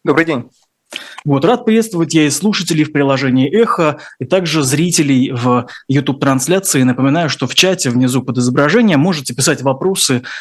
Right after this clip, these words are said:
Speaker 2: оставлять, э, комментарии. Я за чатом, а, пристально слежу. Демьян, а вот вчера пол Москвы стояло в пробках из-за визита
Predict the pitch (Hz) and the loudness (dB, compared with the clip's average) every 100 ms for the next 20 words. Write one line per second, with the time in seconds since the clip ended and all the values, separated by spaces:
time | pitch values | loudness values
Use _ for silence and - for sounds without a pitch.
0 | - 131 - 139 131 123 - 143 123 143 | -6 -4 -2 0 0 0 -2 -4 0 2
1 | 135 131 170 170 123 127 156 120 - 165 | 2 2 0 2 0 0 0 -2 -2 -2
2 | 147 120 110 127 117 - - _ 160 160 | -2 -4 -4 -6 -6 -8 -14 _ 0 0
3 | - 120 113 107 139 143 120 104 _ _ | 0 -2 0 0 0 0 -2 -8 _ _
4 | - - - - 143 214 202 123 120 151 | -18 -16 -14 -2 0 2 2 0 -4 -4
5 | 131 160 160 170 170 - 196 240 214 - | -2 -2 -4 -6 -2 0 2 2 0 0
6 | 180 160 160 - 190 - 139 143 156 143 | 2 2 0 0 -2 0 0 0 0 -2
7 | 120 113 123 123 190 208 - 117 - - | -4 -6 -8 -2 -2 -2 -4 -8 -8 -4
8 | 135 127 131 139 131 165 165 147 135 127 | -2 0 0 0 0 -2 -2 -2 -2 -2
9 | 120 | -4